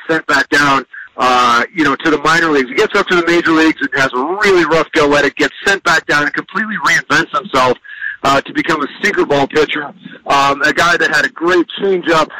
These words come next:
sinker, and then later developed a cutter. So he was just in a completely different pitcher, uh, than the guy I knew in high school. So, so maybe you could say the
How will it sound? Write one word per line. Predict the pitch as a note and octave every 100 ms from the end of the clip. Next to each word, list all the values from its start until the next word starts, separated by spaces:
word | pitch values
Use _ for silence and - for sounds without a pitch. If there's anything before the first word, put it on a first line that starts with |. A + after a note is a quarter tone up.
| - -
sinker, | F#3+ F3 D#3+ D#3 C3+
and | C#3 D3+
then | D3
later | D3+ F3 D#3+
developed | C3+ C#3+ D3+ C3+
a |
cutter. | - E3+ D#3+
So | G3
he | B3
was | B3+
just | G#3 G3
in | E3+
a | D3
completely | D3 - - A3+ G3+
different | E3 E3+ D3+ - -
pitcher, | E3+ - B2+ G#2+ - - - _
uh, | C#3 C3+ -
than | D3+
the | D3+
guy | D3 D#3 D3+ - _ - _ -
I | G3
knew | G3 E3+
in | D#3
high | E3+
school. | - C3+ A#2
So, | E3+ E3 - G3+
so | G3
maybe | G#3 B3 B3+ G#3
you | G3+
could | G3+ -
say | G3
the | D#3